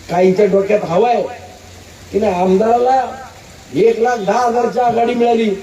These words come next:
माझ्या गावात दोन हजारची आघाडी आहे, माझ्या गावात चारशेची आघाडी आहे, सातशेची आघाडी आहे,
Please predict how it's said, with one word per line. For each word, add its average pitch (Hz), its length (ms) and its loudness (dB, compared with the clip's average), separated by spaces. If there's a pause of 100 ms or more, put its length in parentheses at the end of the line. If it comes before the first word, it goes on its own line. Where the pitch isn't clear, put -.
(300)
माझ्या 214 340 0
गावात 226 300 0
दोन 220 320 0
हजारची 226 320 0
आघाडी 233 300 0
आहे, 226 100 2
माझ्या 220 300 -4
गावात 220 280 -2
चारशेची 240 500 -2
आघाडी 220 400 2
आहे, 190 80 2
सातशेची 247 460 -4
आघाडी 240 400 0
आहे, - 240 -4